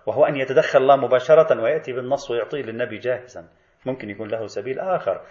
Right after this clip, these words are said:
وهو أن يمكن النبي أن يأتي بشيء لا يقدر أحد على الإتيان به،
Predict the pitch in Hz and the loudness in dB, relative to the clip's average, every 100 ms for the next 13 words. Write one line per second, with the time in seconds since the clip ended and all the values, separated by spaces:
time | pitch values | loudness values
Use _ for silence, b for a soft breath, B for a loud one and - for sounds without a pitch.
0 | B B 110 117 143 131 160 262 262 247 | B B -2 0 0 0 4 4 2 0
1 | 226 202 196 196 226 196 202 185 214 202 | 0 4 4 4 0 -2 -2 -6 0 0
2 | 170 180 185 - 240 254 _ _ _ _ | 0 0 -2 -2 -6 -8 _ _ _ _
3 | _ 175 175 165 143 - - 135 120 110 | _ -2 -2 -2 -6 -6 -2 -2 -4 -6
4 | 101 101 - 98 87 90 | -8 -12 -14 -14 -14 -20